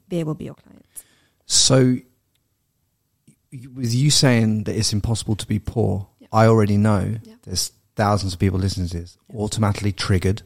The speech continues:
Speaker 1: Yeah.
Speaker 2: by their previous patterns
Speaker 1: Good.
Speaker 2: of their middle class, maybe
Speaker 1: Good.
Speaker 2: lower class upbringings
Speaker 1: Good.
Speaker 2: that are angry right now.
Speaker 1: Good. They
Speaker 2: That
Speaker 1: should be triggered because you need a trigger sometimes to wake up.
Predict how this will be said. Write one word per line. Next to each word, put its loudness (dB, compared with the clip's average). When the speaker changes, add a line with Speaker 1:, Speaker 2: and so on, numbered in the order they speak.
Speaker 1:
Yeah. -10
Speaker 2:
by 8
their 4
previous 0
patterns 0
Speaker 1:
Good. 0
Speaker 2:
of 4
their 4
middle 2
class, 0
maybe 0
Speaker 1:
Good. -8
Speaker 2:
lower 2
class 2
upbringings -2
Speaker 1:
Good. -14
Speaker 2:
that -2
are 0
angry 2
right -2
now. -8
Speaker 1:
Good. -6
They -2
Speaker 2:
That -2
Speaker 1:
should -2
be -4
triggered -10
because -2
you 0
need 4
a -2
trigger -2
sometimes -4
to -4
wake -6
up. -14